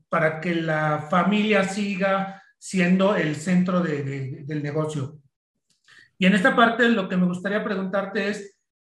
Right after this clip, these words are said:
¿cuáles son, han, eh, cuáles han sido estas decisiones clave que le permiten a Frío Express,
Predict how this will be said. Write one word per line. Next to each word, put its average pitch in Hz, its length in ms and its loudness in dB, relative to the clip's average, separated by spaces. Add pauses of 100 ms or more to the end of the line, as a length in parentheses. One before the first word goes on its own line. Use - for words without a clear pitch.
(120)
¿cuáles 262 340 2
son, 269 220 -2
han, 254 460 0
eh, 208 680 -6
cuáles 262 280 0
han 262 160 0
sido 240 440 2
estas 214 640 -2
decisiones 196 1400 -4
clave 190 640 0 (420)
que 180 120 -6
le 160 120 -4
permiten 208 840 0
a 156 580 0
Frío 214 260 0
Express, - 760 -4